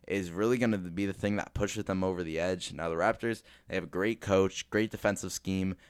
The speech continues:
uh, great defensive personnel. They have, uh, good scores. They have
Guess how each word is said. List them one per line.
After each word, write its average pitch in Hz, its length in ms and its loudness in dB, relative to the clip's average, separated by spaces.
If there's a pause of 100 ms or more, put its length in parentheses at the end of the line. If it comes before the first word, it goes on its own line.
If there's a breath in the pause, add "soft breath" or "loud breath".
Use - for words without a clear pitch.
(120)
uh, 80 140 -2
great 107 240 -2
defensive 104 420 -2
personnel. 90 760 2 (480 soft breath)
They 87 220 -4
have, 82 120 -4 (380)
uh, 82 180 -6
good 110 280 -2
scores. 101 500 2
They 110 160 0
have 101 140 -2